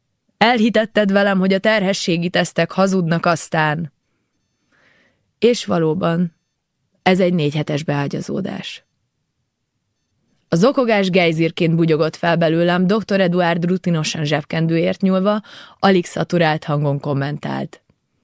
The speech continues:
Akkor nem örülünk. Milyen gyakorlott ez az orvos, gondoltam magamban.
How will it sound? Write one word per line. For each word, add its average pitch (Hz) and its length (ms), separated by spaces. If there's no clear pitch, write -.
Akkor - 400
nem 147 200
örülünk. 147 640
Milyen 277 380
gyakorlott 170 640
ez 147 120
az 147 140
orvos, 151 440
gondoltam 151 580
magamban. 156 680